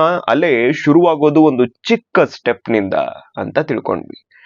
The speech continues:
ಬೆಳಗ್ಗೆ ಐದು ಗಂಟೆ ಏಳುವ ಮಹತ್ವವನ್ನ ತಿಳ್ಕೊಂಡ್ವಿ. ಮುಂದಿನ ಎಪಿಸೋಡ್‌ನಲ್ಲಿ ನಾವು The ಫೈವ್ ಎ ಎಂ ರುಟೀನ್ನ ಸೀಕ್ರೆಟ್ ಅನ್ನ ರಿವೀಲ್ ಮಾಡ್ತಾ ಇದ್ದೀವಿ. ಅಲ್ಲಿ ನಾವು ಟ್ವೆಂಟಿ ಟ್ವೆಂಟಿ ಟ್ವೆಂಟಿ ಫಾರ್ಮುಲಾ, ಹಾಗೆ ಅದು ಹೇಗೆ ಪ್ರತಿ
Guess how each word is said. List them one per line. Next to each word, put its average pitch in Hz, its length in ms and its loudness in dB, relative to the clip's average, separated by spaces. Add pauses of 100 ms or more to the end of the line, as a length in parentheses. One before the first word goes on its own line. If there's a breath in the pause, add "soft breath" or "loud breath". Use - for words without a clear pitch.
(220 soft breath)
ಬೆಳಗ್ಗೆ 127 380 0
ಐದು 131 260 0
ಗಂಟೆ 127 540 -2
ಏಳುವ 123 480 0
ಮಹತ್ವವನ್ನ 113 840 -2
ತಿಳ್ಕೊಂಡ್ವಿ. - 720 -8 (400)
ಮುಂದಿನ 190 360 2
ಎಪಿಸೋಡ್‌ನಲ್ಲಿ 156 680 2
ನಾವು 147 560 0
The 123 120 0
ಫೈವ್ 180 440 -2
ಎ 151 100 2
ಎಂ 156 280 0
ರುಟೀನ್ನ 135 500 2
ಸೀಕ್ರೆಟ್ 165 540 -2
ಅನ್ನ 135 200 2
ರಿವೀಲ್ 113 280 0
ಮಾಡ್ತಾ 104 320 -2
ಇದ್ದೀವಿ. 90 440 -8 (160)
ಅಲ್ಲಿ 160 220 2
ನಾವು 139 500 0
ಟ್ವೆಂಟಿ 170 560 0
ಟ್ವೆಂಟಿ 147 480 2
ಟ್ವೆಂಟಿ 135 440 0
ಫಾರ್ಮುಲಾ, 127 680 0
ಹಾಗೆ 131 380 -2
ಅದು 127 300 0
ಹೇಗೆ 147 540 0 (260 loud breath)
ಪ್ರತಿ 175 320 2